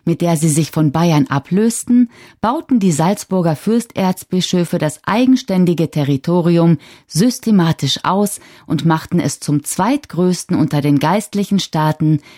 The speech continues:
des Heiligen Römischen Reiches. Die politische Bedeutung wuchs den Fürsterzbischöfen aus ihren kirchlichen Funktionen zu und aus dem Reichtum ihres Landes.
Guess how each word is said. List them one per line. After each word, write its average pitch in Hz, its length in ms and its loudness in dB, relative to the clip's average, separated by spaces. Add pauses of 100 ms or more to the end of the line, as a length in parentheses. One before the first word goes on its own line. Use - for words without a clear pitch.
(120)
des - 220 -10
Heiligen 170 520 2
Römischen 143 560 2
Reiches. - 640 -6 (2000)
Die 185 80 -2
politische 240 640 0
Bedeutung 202 720 2
wuchs 262 280 0
den 165 200 2
Fürsterzbischöfen 202 1300 -2
aus 156 180 -4
ihren 151 300 0
kirchlichen 240 580 -2
Funktionen 156 680 2
zu 131 360 -4 (520)
und 302 420 0
aus 160 180 -4
dem 151 140 0
Reichtum 170 540 0
ihres 160 360 0
Landes. 135 600 -2